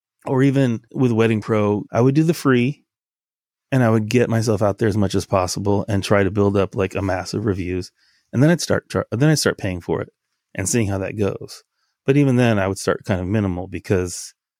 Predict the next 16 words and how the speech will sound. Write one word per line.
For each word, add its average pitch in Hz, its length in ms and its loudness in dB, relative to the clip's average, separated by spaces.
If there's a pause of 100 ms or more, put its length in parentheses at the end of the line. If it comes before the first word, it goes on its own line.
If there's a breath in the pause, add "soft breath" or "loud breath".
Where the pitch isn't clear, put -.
(280)
every 135 180 4
time 131 200 2
we 120 80 2
tried 107 220 2
to 101 80 0
do 104 160 2
a 98 60 2
big, 101 340 -2
uh, 95 180 -2
advertising 95 540 0
push - 260 -2
initially, 117 640 0 (720)
huge 127 220 2
waste 98 240 0
of 92 80 -4
money. 87 220 -10